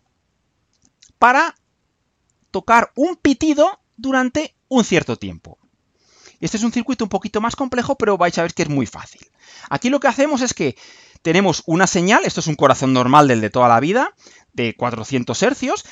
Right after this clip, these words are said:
que si esto se lo enviamos a un zumbador, se pone a tocar de manera continua un tono de cuatrocientos hercios. Bien, ahora le añadimos aquí una puerta an para, haz-, para activar o desactivar ese tono la duración que nosotros queramos.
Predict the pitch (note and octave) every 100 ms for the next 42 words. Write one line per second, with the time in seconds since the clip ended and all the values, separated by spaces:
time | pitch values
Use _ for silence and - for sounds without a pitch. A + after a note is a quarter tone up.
0 | - C#3+ - D#3 - D3 C3 A#2 B2+ C3
1 | - E3+ - D4+ C4+ C#4+ - D#3+ D#3+ D#3+
2 | F3 F3 F#3+ G#3 - - B2+ A#2+ C3+ E3+
3 | C4+ B3+ A3 F3+ F#3+ - - - A3+ G#3
4 | - F#3 F3 F#3 E3 B2+ A2+ A2 A#2 G#2+
5 | - E2+ - D#2+ - - - - - -
6 | C#3 D#3 B3 D3 F3+ F#3+ D3+ C3+ B2+ E3+
7 | E3 - A3+ D3+ - A3 - A3+ B3+ D#4+
8 | F#3+ G#3 - _ _ _ _ _ _ _
9 | _ _ - G#3+ - G#3+ - A3 C4 C4
10 | - A3 G3+ G#3 F#3 F3 E3+ D#3+ D#3+ C#4+
11 | - - A3+ G3+ C#4 - _ _ _ -
12 | F4 E4+ D#4 B3 - C#4+ B3 G3+ F3 F3+
13 | D3+ - A2 F#2+ D2+ A#1+ -